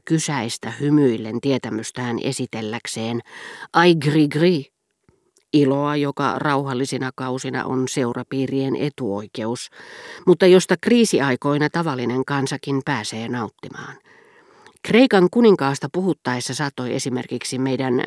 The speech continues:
lehtiä lukeva hovimestarimme sanoa kuin Wilhelm toinen, "Ai Tinoko", vaikka hänen tuttavallisuutensa kuninkaiden kanssa oli siihen asti pysynyt rahvaanomaisempana, koska hän oli sen itse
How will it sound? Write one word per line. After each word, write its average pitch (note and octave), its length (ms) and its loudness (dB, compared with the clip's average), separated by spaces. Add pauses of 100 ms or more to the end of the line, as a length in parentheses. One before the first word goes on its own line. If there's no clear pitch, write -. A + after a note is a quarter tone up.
(100)
lehtiä C3+ 460 -4
lukeva A#2+ 360 -8
hovimestarimme A2+ 920 -6 (520)
sanoa C3+ 560 4
kuin E3 300 6 (100)
Wilhelm C#3 520 2
toinen, C3 460 2 (520)
"Ai C#3 260 4 (160)
Tinoko", D#3+ 640 8 (880)
vaikka F3 240 2
hänen D3+ 420 4
tuttavallisuutensa B2 1120 -6
kuninkaiden B2 640 -6
kanssa B2+ 340 -6
oli B2 140 -6
siihen B2 420 -6
asti A#2+ 280 -10
pysynyt B2 360 -6 (380)
rahvaanomaisempana, B2 1400 -2 (400)
koska C#3+ 240 -2
hän C3+ 280 4
oli C3+ 300 2
sen C3+ 300 -2
itse C#3+ 280 -4